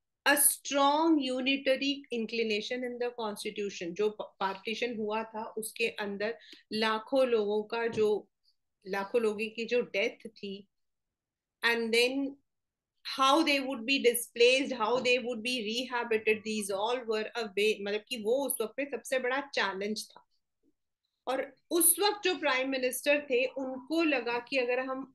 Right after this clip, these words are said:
और लोकल कर देंगे, तो हो सकता है कि it may be a threat to the unity and integration, क्योंकि लोग सब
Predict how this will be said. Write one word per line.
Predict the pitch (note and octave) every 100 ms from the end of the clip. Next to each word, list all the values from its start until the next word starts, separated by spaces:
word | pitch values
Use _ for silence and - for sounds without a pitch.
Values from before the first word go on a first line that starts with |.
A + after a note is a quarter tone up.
| -
और | A#3+ C4+ D#4+
लोकल | C4+ A#3 A3 C4 C4
कर | - G#3+ F#3
देंगे, | G3 G3 F3+ G3 A#3 - _ -
तो | G#3+
हो | G3+ C4
सकता | C#4+ C#4 B3+ - A3+
है | A3+ A3
कि | A3 - B3 -
it | A#3 - G#3
may | G#3
be | G#3 A#3+ B3 - A3+
a |
threat | - F#3 F#3+
to | G#3+ G3+
the | A3 G#3
unity | F#3+ F#3+ F3+ A3+
and | A3 G#3+
integration, | G#3+ G#3+ A3 A#3+ A3
क्योंकि | A3 A3+
लोग | G#3 A3 A#3 -
सब | C4+ C#4